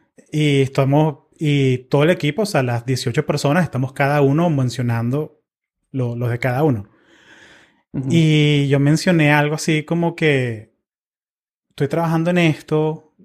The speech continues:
Speaker 1: estas son la, las acciones clave para llegar a este resultado. Ah, y de paso, fulanita ha sido instrumental en el éxito de esta acción.
Speaker 2: Exacto.
Speaker 1: Eh, así que gracias, fulanita, por, por, por estar ahí.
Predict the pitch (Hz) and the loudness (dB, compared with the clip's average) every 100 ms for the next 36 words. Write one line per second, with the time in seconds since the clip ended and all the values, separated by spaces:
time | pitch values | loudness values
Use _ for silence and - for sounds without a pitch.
0 | _ - 131 147 - 151 151 160 151 131 | _ -8 -6 -6 -2 0 2 2 0 -2
1 | 117 127 - 139 135 - 185 170 156 156 | -4 -4 -4 -4 -4 -4 0 2 4 2
2 | 151 147 127 120 120 - 156 143 143 147 | 0 -2 -4 -2 -4 -6 -8 -8 -8 -4
3 | 147 139 147 156 _ _ _ _ - 147 | -2 0 -4 -6 _ _ _ _ -10 -2
4 | 156 135 131 160 151 135 127 _ _ _ | 0 0 0 0 0 -6 -8 _ _ _
5 | _ _ _ _ _ _ - 151 139 180 | _ _ _ _ _ _ -4 0 2 2
6 | 190 - 156 165 _ _ _ _ - 123 | 2 0 -4 -6 _ _ _ _ -10 -8
7 | - 151 160 151 - 156 135 123 139 139 | -2 2 2 0 0 0 0 0 -2 -2
8 | 160 151 127 135 131 160 165 147 127 131 | 0 0 2 0 -2 -6 -4 -4 -4 -4
9 | 110 - 135 120 139 143 135 - - _ | -4 -2 0 4 4 2 0 -6 -10 _
10 | - _ _ _ - 131 123 117 120 143 | -20 _ _ _ -2 0 2 -2 -6 0
11 | 139 135 123 127 - - 143 120 107 123 | 2 2 0 0 -2 -4 -2 0 -2 -6
12 | 127 _ - 117 110 113 110 101 - 104 | -10 _ -8 -6 -6 -12 -16 -18 -18 -18
13 | - 101 104 139 | -16 -10 -8 -8